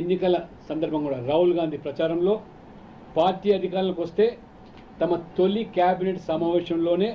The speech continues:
ఈ ఆరు గ్యారంటీలను చట్టంగా మారుస్తామని హామీ ఇచ్చారు. ఇవాళ హైడ్రా పేరు మీద ఒక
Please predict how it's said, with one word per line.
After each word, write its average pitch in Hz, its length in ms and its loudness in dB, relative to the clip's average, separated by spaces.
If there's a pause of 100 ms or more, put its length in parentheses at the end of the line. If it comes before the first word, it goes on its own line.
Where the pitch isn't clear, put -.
(760)
ఈ 180 40 2 (240)
ఆరు 202 260 4 (140)
గ్యారంటీలను 190 580 2 (920)
చట్టంగా 196 480 2 (140)
మారుస్తామని 180 540 0 (260)
హామీ 139 260 -6
ఇచ్చారు. - 280 -16 (760)
ఇవాళ 156 160 0 (100)
హైడ్రా 165 360 -2 (120)
పేరు 175 240 -4
మీద 185 120 -4 (420)
ఒక - 80 -12